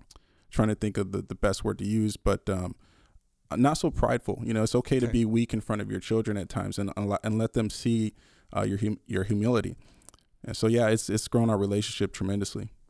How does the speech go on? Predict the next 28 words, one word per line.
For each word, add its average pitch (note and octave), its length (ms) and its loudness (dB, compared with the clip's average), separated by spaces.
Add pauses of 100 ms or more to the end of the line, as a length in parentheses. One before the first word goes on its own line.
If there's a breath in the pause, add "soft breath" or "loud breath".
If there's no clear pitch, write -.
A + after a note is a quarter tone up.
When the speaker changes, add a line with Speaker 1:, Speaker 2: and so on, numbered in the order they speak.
(160)
Speaker 2:
That's C3 180 -8
cool. C#3+ 220 0
Yeah, B2+ 160 0
I, B2 240 -2 (240)
what B2 220 -2
I B2 140 0
would A#2+ 160 -4
see A#2 260 -8
there G#2+ 280 -4
is G#2 480 -6 (840)
when A#2+ 220 -2
your A#2 140 -2
life A#2+ 380 -4
is G#2+ 160 -8
built A#2 480 -4
on G#2 300 -6
your G2+ 420 -4 (100)
quote A#2 260 -4
unquote G#2+ 480 -6
success, - 920 -8 (800)
it A#2 100 -8
becomes B2+ 340 -4
really C3 240 -4
hard A2+ 340 -4
to G2+ 60 -14
talk G2+ 320 -4
about F#2+ 240 -8
failures, B2 520 -10